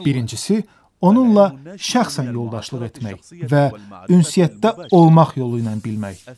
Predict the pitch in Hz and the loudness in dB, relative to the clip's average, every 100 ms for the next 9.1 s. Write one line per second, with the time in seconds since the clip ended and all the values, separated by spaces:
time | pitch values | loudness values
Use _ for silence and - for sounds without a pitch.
0 | _ 202 165 95 73 _ 175 - 147 123 | _ -20 -20 -20 _ _ -6 -2 -2 -2
1 | - 180 196 180 110 131 151 151 135 143 | -4 -4 -4 -8 -12 0 2 4 4 2
2 | 117 104 92 113 127 117 160 226 220 202 | 0 -6 -12 -18 -20 -4 0 2 2 0
3 | 190 175 131 113 165 - 285 185 160 147 | -4 -20 -18 -8 -6 -6 -6 -2 0 0
4 | 135 - 139 147 127 - 165 170 160 - | -2 -6 -6 -6 -8 -2 -2 -2 -6 -6
5 | 165 147 131 127 - 131 101 - _ _ | -2 0 -2 -6 -6 -8 -8 -12 _ _
6 | - 151 151 135 143 131 - 131 123 120 | -2 2 2 0 -6 -6 -6 -6 -8 -6
7 | 139 143 220 - 208 185 _ _ _ - | -4 -2 -4 -6 -6 -6 _ _ _ -4
8 | 147 165 175 _ _ - 165 202 196 - | 0 0 -2 _ _ -4 2 2 2 -2